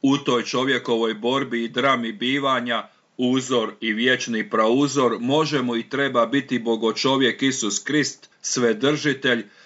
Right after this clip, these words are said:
koji bogočovještvom sintetički potire sve suprotstavljenosti između zemaljskih horizonata i nebeskih perspektiva, između materije i duha, prolaznosti i vječnosti,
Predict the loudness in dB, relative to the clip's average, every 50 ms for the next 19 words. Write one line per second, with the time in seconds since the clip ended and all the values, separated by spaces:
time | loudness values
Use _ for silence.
0 | _ _ _ 0 2 4 4 4 2 2 2 0 2 2 0 0 0 0 0 2
1 | 2 2 0 -2 -2 -4 -2 -2 -2 -2 -2 -2 -2 -2 -2 0 0 0 0 0
2 | 0 -4 -6 -6 -4 -4 -4 -4 -2 -2 -2 -2 0 0 -2 2 2 2 0 0
3 | -2 0 0 0 0 0 -4 -4 -4 -2 -2 -2 -2 -2 -2 0 0 2 2 2
4 | -2 -2 -4 -6 -8 -6 -6 -4 -4 -4 -4 -4 -4 -4 -4 -4 -4 0 0 0
5 | 2 4 4 4 2 2 -2 -4 -4 -4 -4 -4 -8 -12 -6 0 0 2 2 0
6 | 0 0 0 0 2 2 0 -2 -2 -4 -4 -4 -2 -2 -2 -4 -2 0 0 0
7 | 0 0 -6 -8 -10 -10 -8 -4 -4 -4 -4 -4 -4 -4 -4 -4 -4 -4 -2 -2
8 | 0 0 0 0 -2 -2 -4 -10 _ _ -20 -20 -14 -4 -2 -2 0 2 0 0
9 | 0 0 0 0 2 2 0 0 0 2 2 2 2 0 0 -2 -2 -4 -4 -2
10 | -2 -2 -2 0 0 0 0 0 -2 _ _ _ -4 -2 0 2 2 2 0 0
11 | -2 -6 -8 -8 -8 -6 -4 -4 -2 0 2 2 2 0 -2 -6 -6 -6 -8 -6
12 | -6 -6 -6 -6